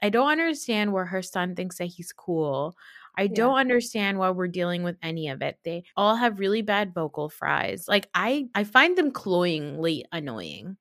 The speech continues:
Speaker 1: this family.
Speaker 2: Cloying is the word for them. They talk cloyingly. It's like
Speaker 1: Yes.
Speaker 2: almost regret speaking, but they're gonna speak and
Speaker 1: Ugh.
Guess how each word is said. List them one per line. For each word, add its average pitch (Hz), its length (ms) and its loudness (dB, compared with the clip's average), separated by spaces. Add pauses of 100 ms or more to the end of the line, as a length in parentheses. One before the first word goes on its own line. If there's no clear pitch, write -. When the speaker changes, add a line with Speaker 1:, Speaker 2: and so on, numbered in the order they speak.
(100)
Speaker 1:
this 175 220 -2
family. 262 320 0
Speaker 2:
Cloying 254 280 -2
is 214 220 10
the 208 100 2
word 180 320 -4
for 180 160 -6
them. 175 220 -8
They 214 100 6
talk 262 560 -2
cloyingly. 180 760 -2 (100)
It's 185 280 -12
like 190 60 -8
Speaker 1:
Yes. 185 420 -2 (140)
Speaker 2:
almost 226 400 -4
regret 170 720 -4
speaking, 226 800 -8
but 190 160 -6
they're 185 120 -6
gonna 185 320 -8
speak 240 920 -8
and 214 320 0
Speaker 1:
Ugh. 180 180 -8